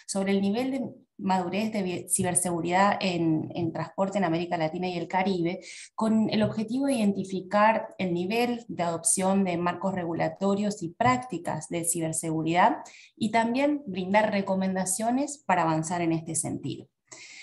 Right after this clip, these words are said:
Para ello también hemos desarrollado una herramienta de autodiagnóstico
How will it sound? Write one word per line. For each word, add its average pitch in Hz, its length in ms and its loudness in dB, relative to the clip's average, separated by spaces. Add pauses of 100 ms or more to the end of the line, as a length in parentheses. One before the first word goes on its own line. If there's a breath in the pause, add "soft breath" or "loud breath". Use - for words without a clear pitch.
(380 loud breath)
Para 185 220 6
ello 220 400 0
también 202 880 0
hemos 196 240 0
desarrollado 196 520 0
una 180 280 0
herramienta 196 1000 0
de 170 260 -4
autodiagnóstico 208 1900 -2